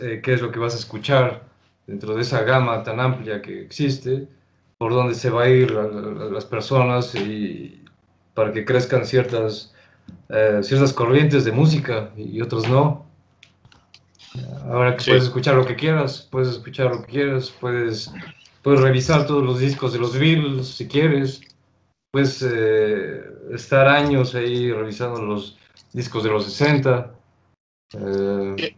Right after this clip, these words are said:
Speaker 3: que, que esa es una superventaja, ¿no? Que, que,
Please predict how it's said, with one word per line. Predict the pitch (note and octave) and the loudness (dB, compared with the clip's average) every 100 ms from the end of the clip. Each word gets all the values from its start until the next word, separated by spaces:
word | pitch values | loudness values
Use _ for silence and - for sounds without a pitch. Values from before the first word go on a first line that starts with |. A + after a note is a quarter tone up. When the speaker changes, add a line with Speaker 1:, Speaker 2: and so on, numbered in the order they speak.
| _ | _
Speaker 3:
que, | C#3+ C#3 - | -2 -2 0
que | C#3+ | 0
esa | E3 | 2
es | E3 | 2
una | E3+ D#3 | 2 2
superventaja, | - A2+ G2+ F#2+ F#2+ F#2+ C3 - - | 0 -4 -2 -2 -4 -4 -4 -4 -8
¿no? | F#2 A2+ C3+ | -8 -10 -8
Que, | F#2+ F#2 F2 - _ _ - _ _ _ _ _ _ _ _ | -6 -4 -4 -8 _ _ -20 _ _ _ _ _ _ _ _
que, | - | -20